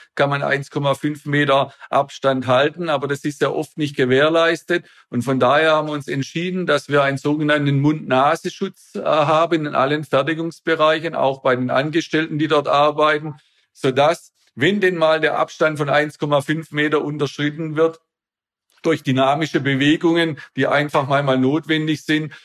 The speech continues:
wir uns gegenseitig schützen, also ich immer mit meinem Mundschutz, den anderen, ich schütze mich ja nicht selber damit,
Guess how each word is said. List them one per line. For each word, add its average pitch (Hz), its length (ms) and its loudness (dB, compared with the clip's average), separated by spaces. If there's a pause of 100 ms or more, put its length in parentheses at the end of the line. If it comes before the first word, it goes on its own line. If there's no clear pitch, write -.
(100)
wir 156 200 2
uns 151 220 -2
gegenseitig 147 1040 0
schützen, 151 340 -6
also 123 240 -2
ich 147 300 -6
immer 147 240 0
mit 135 180 0
meinem 135 300 2
Mundschutz, 151 480 -2
den 117 160 0
anderen, 156 680 -2
ich 123 160 -2
schütze 139 280 -6
mich 127 160 0
ja 135 100 0
nicht 123 200 0
selber 135 300 2
damit, 147 360 -2